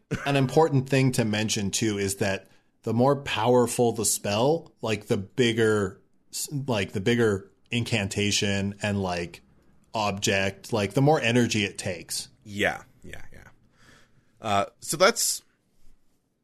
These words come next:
Speaker 1: old school. That's three point five. That's f-, uh, first, second, third, third and a half, as
Speaker 2: <laughs>
Speaker 1: counting works. Uh,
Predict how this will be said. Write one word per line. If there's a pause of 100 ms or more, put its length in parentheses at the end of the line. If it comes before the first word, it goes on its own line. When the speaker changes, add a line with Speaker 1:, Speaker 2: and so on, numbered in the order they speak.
(300)
Speaker 1:
old
school.
That's
three
point
five.
That's (100)
f-,
uh, (140)
first, (120)
second, (260)
third, (640)
third
and
a
half, (360)
as
Speaker 2:
<laughs>
Speaker 1:
counting
works. (840)
Uh,